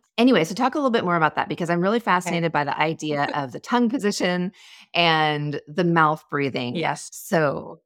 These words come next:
Speaker 2: Okay,
Speaker 1: I'm curious to
Speaker 2: let's
Speaker 1: know how that works.
Speaker 2: uh, I'm gonna slowly unravel that because there,
Speaker 1: Okay. <laughs>
Speaker 2: there's
Speaker 1: A lot.
Speaker 2: layers to this. So let's start with proper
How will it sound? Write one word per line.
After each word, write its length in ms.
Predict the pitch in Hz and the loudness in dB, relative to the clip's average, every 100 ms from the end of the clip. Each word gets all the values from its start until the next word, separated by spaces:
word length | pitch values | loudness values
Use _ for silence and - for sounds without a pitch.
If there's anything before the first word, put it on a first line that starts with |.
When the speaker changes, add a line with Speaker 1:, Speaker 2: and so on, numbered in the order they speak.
| _ | _
Speaker 2:
Okay, 200 | 202 202 | -2 2
Speaker 1:
I'm 60 | - | 2
curious 220 | 165 151 | 2 4
to 40 | 202 | 4
Speaker 2:
let's 120 | 247 | 4
Speaker 1:
know 360 | 143 - 160 175 - | -2 -8 -10 -14 -14
how 60 | - | -14
that 100 | - | -12
works. 200 | - - | -14 2
Speaker 2:
uh, 200 | 226 233 | 6 6
I'm 60 | 233 | 6
gonna 120 | 269 | 2
slowly 640 | 247 - 196 180 180 185 185 | 0 -6 -2 0 0 0 -2
unravel 480 | 180 170 135 151 - | -2 -2 -2 -4 -4
that 200 | - - | -6 -6
because 400 | 196 185 190 180 | -10 -2 0 0
there, 140 | 180 190 | 0 2
Speaker 1:
Okay. 300 | - 226 254 - | 4 2 0 -6
<laughs> 160 | 403 - | -16 2
Speaker 2:
there's 200 | 226 226 | 4 4
Speaker 1:
A 40 | |
lot. 80 | 170 | 2
Speaker 2:
layers 400 | 185 175 165 170 | 2 0 -2 -4
to 100 | - | -4
this. 220 | 170 160 - | -4 -6 -4
So 220 | 214 190 | 0 4
let's 200 | 226 262 | 2 2
start 320 | 240 226 208 | 4 4 4
with 380 | 196 180 180 _ _ _ | 0 0 -2 _ _ _
proper 720 | _ 185 185 - 196 185 180 | _ 2 2 2 -4 -4 -4